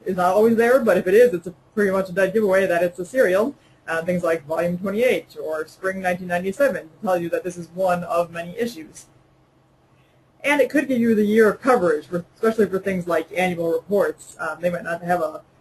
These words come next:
volume and number numbering like a magazine would, but they would say, you know, "This is for nineteen ninety-seven,"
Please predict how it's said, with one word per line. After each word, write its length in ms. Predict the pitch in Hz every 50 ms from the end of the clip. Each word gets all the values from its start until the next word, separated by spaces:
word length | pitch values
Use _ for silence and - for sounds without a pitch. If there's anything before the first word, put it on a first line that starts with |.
| _ _ _ _ _ _
volume 320 | 185 190 190 190 180 175 170
and 120 | 160 165
number 540 | 180 202 220 220 196 180 165 156 170 180 175 - _ _ _ _ _ _ _ _ _ - _
numbering 540 | - 180 180 175 175 170 165 165 175 180 214
like 260 | 185 170 160 160 160 _ _ _ _ _ _ _ _ _ _ -
a 80 | -
magazine 420 | 170 170 185 190 180 170 165 160 156 151
would, 240 | 156 160 180 226 - - - - _ _ _
but 260 | 180 185 180 - - - _
they 120 | - 175 170
would 180 | 165 170 165
say, 340 | - 180 170 160 160 165 165 - _ _ _ _ 165
you 60 | 165
know, 60 | 160 165
"This 80 | 160 160
is 80 | 151
for 140 | 147 170 165
nineteen 240 | 165 160 180 190 160
ninety-seven," 640 | 160 160 156 156 151 - - 220 202 - - - -